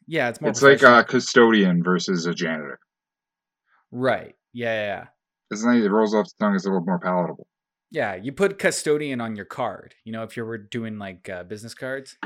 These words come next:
Speaker 1: He shows up, he's like, "Wow, you guys are all hanging out on roofs. Hey, uh, I can also help you guys since we're all hanging out on roofs. See that place over there?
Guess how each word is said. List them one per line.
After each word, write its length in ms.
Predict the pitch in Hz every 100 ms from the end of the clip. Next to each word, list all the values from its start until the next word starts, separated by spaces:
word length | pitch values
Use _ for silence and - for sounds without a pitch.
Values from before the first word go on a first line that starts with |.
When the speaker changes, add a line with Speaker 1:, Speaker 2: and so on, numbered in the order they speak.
| 202 _ _
Speaker 1:
He 160 | - 202
shows 240 | 202 175
up, 140 | 127 127
he's 140 | 127
like, 200 | 117 107
"Wow, 180 | 123 175
you 140 | 170
guys 180 | 123 139
are 100 | 127 131
all 80 | 127
hanging 260 | 135 131
out 140 | 131 127
on 140 | 127
roofs. 280 | 143 208 -
Hey, 360 | 143 208 113 - _ _ _ _ _ -
uh, 560 | 127 131 131 131 127 - _ _ -
I 100 | 170
can 100 | 214
also 220 | 185 139
help 140 | 180
you 40 | 247
guys 340 | 104 110 123 _ _
since 240 | - 135
we're 100 | 131
all 80 | 127
hanging 220 | 120 127 123
out 120 | 117
on 60 | 113
roofs. 240 | 127 139 113
See 120 | 143
that 180 | 139 143
place 220 | 151 151
over 100 | 135
there? 300 | 139 170